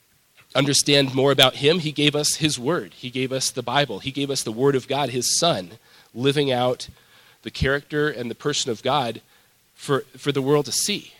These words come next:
And it wasn't just that people had strong opinions or strong intentions, but it's that people took risks along the way. The biggest risk taker of them all, Jesus Christ,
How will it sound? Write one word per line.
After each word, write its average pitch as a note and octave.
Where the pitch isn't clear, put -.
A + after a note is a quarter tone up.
And C3+
it C#3
wasn't E3+
just D3
that B2
people C#3+
had A#2+
strong B2+
opinions B2+
or A2+
strong A#2
intentions, G#2+
but C3+
it's D3
that E3
people E3
took -
risks -
along A2
the G#2
way. F2+
The A#2+
biggest D3
risk D3+
taker C#3
of A#2+
them C3
all, D3+
Jesus C#3
Christ, D#3+